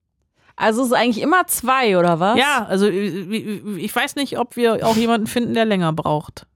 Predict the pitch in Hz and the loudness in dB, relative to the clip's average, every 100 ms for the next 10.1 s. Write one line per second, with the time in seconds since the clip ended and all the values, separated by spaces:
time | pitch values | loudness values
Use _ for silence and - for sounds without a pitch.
0 | _ _ _ _ _ _ _ _ _ _ | _ _ _ _ _ _ _ _ _ _
1 | _ _ _ _ - 156 262 311 330 226 | _ _ _ _ -12 -2 0 2 0 2
2 | 247 202 247 269 254 233 233 233 - 226 | 0 0 0 0 2 0 -2 -2 0 0
3 | 220 220 226 214 208 - 214 196 339 370 | 2 0 0 -2 0 0 0 0 0 2
4 | 190 160 - - 147 - 151 147 147 165 | 2 0 -6 -8 -8 -6 -6 -6 -6 -4
5 | 180 131 _ _ _ _ _ 170 175 165 | -6 -8 _ _ _ _ _ -6 -6 -8
6 | - 135 - 127 120 _ _ _ _ _ | -10 -10 -8 -10 -10 _ _ _ _ _
7 | _ - - - - _ - - _ _ | _ -12 -8 -8 -10 _ -20 -20 _ _
8 | - - _ _ _ - _ - _ - | -8 -8 _ _ _ -14 _ -20 _ -14
9 | - - - _ - - - - - - | -14 -20 -20 _ -20 -14 -12 -12 -8 -2
10 | - | 0